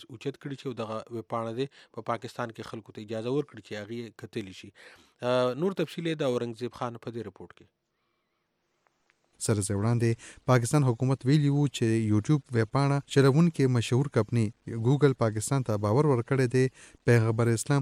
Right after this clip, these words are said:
Speaker 2: سپکاوی فلم به اوس پاکستان کې نه کتل کیږي، ځکه چې ګوګل د پاکستان دپاره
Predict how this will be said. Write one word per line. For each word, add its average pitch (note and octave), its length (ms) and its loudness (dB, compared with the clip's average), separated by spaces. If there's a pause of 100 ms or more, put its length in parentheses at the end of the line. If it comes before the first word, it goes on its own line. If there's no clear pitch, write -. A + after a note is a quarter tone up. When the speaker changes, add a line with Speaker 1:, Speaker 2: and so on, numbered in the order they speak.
(140)
Speaker 2:
سپکاوی A#2+ 480 0
فلم C3+ 320 0
به A#2+ 180 2 (280)
اوس D3 220 2
پاکستان A#2 460 0
کې - 80 -4
نه A2 140 2
کتل F#2+ 300 -4
کیږي، G2 380 -6 (220)
ځکه A#2 320 0 (220)
چې - 160 2
ګوګل C3 340 2
د A2+ 60 2
پاکستان A2 560 0
دپاره B2+ 360 0